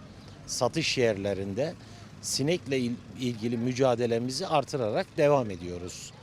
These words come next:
Amacımız tamamen, e, hijyenik ortamlarda vatandaşımızın rahat bir şekilde bayramı yaşamaları. Derdimiz, tasamız bu. Zaten dertlenmeyince bir, e, işi,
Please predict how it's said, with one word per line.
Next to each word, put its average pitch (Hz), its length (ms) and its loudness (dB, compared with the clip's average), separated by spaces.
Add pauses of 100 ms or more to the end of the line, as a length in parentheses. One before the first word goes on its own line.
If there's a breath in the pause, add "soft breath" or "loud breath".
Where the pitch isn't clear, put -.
(180 loud breath)
Amacımız 180 560 4
tamamen, 180 580 2 (480 loud breath)
e, 127 440 4
hijyenik 165 420 4
ortamlarda 127 760 4 (340 loud breath)
vatandaşımızın 160 920 2
rahat 165 320 4
bir 143 60 -6
şekilde 147 460 -2
bayramı 147 340 6
yaşamaları. 107 600 -2 (540 loud breath)
Derdimiz, 156 600 6
tasamız 143 640 2
bu. 156 180 4 (320 loud breath)
Zaten 165 480 6
dertlenmeyince 165 1000 4 (140)
bir, 135 160 4 (160)
e, 120 640 2 (460)
işi, 165 380 2